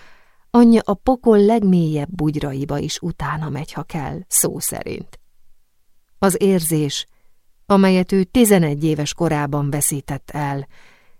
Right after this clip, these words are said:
és amelyet Zambelli nem érezhetett sohasem.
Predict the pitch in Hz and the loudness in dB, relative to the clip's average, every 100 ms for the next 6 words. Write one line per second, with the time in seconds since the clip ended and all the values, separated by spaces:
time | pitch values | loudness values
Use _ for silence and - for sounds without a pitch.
0 | - 208 208 208 208 214 208 - 240 214 | -4 0 2 4 4 4 2 2 4 4
1 | 180 170 165 175 143 131 143 139 170 - | 4 4 4 2 0 -4 -4 -6 -6 -4
2 | 175 - - 131 - 117 - 127 135 | -4 -4 -6 -6 -8 -10 -10 -12 -16